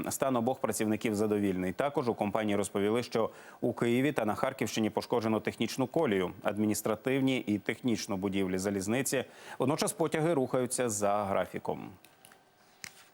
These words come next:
Двісті п'ятнадцять повітряних цілей запустили росіяни цієї ночі по Україні.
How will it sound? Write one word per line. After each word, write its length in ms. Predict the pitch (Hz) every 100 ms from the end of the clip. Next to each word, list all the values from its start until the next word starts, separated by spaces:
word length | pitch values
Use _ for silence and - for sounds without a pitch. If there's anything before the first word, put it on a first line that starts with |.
| - _ _ _ _ - - - - - -
Двісті 380 | 131 170 - 165
п'ятнадцять 800 | 175 175 170 151 - 135 113 -
повітряних 560 | 120 117 117 120 113
цілей 420 | - 139 151 156
запустили 580 | 117 113 117 - 127 113
росіяни 500 | 110 - 113 104 101
цієї 260 | - 113 107
ночі 280 | 104 - 104
по 140 | 104
Україні. 600 | 95 107 110 139 139 117